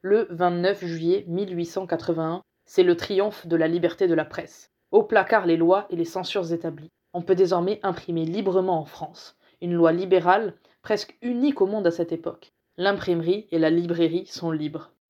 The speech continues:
Aujourd'hui, cette loi de mille huit cent quatre-vingt-un est toujours en vigueur, et elle a d'ailleurs fait parler d'elle récemment avec le fameux article vingt-quatre de la loi de sécurité globale.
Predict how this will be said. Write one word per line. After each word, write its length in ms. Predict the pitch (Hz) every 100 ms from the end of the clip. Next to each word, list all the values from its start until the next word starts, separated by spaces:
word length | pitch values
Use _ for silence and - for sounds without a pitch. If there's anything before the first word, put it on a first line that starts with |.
| _ -
Aujourd'hui, 600 | 190 190 180 165 233 285 _ _
cette 260 | 185 170
loi 140 | 208 240
de 120 | 170
mille 220 | 175 208
huit 100 | 208
cent 180 | - 165
quatre-vingt-un 440 | 175 - 175 196
est 160 | 208 165
toujours 260 | 202 196
en 60 | 180
vigueur, 480 | 160 165 160 - - _ _
et 80 | 175
elle 100 | 170
a 60 | 165
d'ailleurs 300 | 180 233 -
fait 140 | 175
parler 260 | 170 165 165
d'elle 180 | 202
récemment 580 | 170 202 - 170 180 220 _ -
avec 240 | 165 170
le 60 | 170
fameux 320 | 180 190 220 -
article 420 | - - 202 170
vingt-quatre 640 | 165 165 165 196 - 170
de 40 |
la 120 | 160 160
loi 160 | 180
de 80 | 165
sécurité 500 | 165 170 165 160 180
globale. 380 | 165 170 175